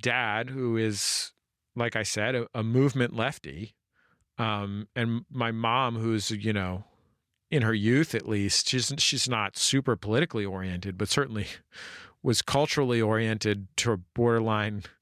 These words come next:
revolutionarily. <laughs> Um, uh, like,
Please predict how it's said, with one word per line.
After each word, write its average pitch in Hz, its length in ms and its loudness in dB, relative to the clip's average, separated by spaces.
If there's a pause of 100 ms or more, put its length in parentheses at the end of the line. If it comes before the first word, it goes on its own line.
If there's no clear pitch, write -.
(420)
revolutionarily. 107 1000 2
<laughs> - 40 -6 (1300)
Um, 123 600 0 (500)
uh, 123 420 2 (140)
like, 123 720 -2